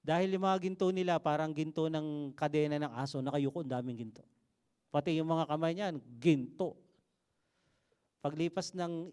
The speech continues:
isang buwan na nagbakasyon, diretso na uli ang lakad. Paano? Pinakain yung buong barangay, pinainom lahat ng lasenggo.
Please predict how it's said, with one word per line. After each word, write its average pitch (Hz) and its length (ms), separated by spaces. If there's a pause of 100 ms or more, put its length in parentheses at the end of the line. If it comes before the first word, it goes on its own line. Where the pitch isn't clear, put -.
isang 175 320
buwan 143 240
na 139 240
nagbakasyon, 139 680 (160)
diretso 139 400
na 131 120
uli 127 160
ang 120 160
lakad. 110 320 (1700)
Paano? 233 260
Pinakain 143 480
yung 147 140
buong 151 180
barangay, 165 460
pinainom 139 420
lahat 143 240
ng 151 140
lasenggo. 147 500